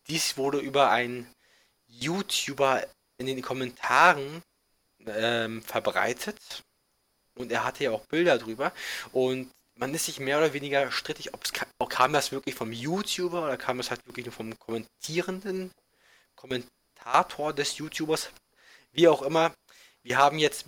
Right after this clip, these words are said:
Bilder zur Call of Duty W W zwei. Und ich bin mir ziemlich sicher, in ein paar Monaten stellt sich heraus,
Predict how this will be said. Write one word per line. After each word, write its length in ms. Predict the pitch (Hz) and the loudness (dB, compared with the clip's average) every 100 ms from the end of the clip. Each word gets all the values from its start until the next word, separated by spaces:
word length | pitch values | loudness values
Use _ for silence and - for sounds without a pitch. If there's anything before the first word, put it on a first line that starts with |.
| 113 | 0
Bilder 400 | 127 151 147 147 | 4 4 4 0
zur 400 | - - 123 120 | -4 -4 -4 -4
Call 300 | - 127 139 | -2 2 4
of 180 | 139 131 | 4 0
Duty 460 | - 120 123 123 - - | -6 -8 -6 -6 -8 -4
W 200 | 127 120 - | -4 -4 -2
W 220 | 117 127 - | -2 -2 -8
zwei. 420 | - 98 104 - _ _ _ - - - | -2 2 2 -2 _ _ _ -14 -12 -10
Und 80 | - | -10
ich 80 | 135 | -8
bin 80 | 151 | -6
mir 100 | 143 | -4
ziemlich 400 | - 156 131 - | -4 -2 -4 -2
sicher, 380 | - - 165 165 | -2 0 0 0
in 60 | 123 | -2
ein 40 | |
paar 120 | 120 | -4
Monaten 280 | 120 123 127 | -2 -2 -4
stellt 280 | - 127 120 | -2 -2 -2
sich 100 | 117 | -4
heraus, 420 | 117 117 131 - | 0 2 2 0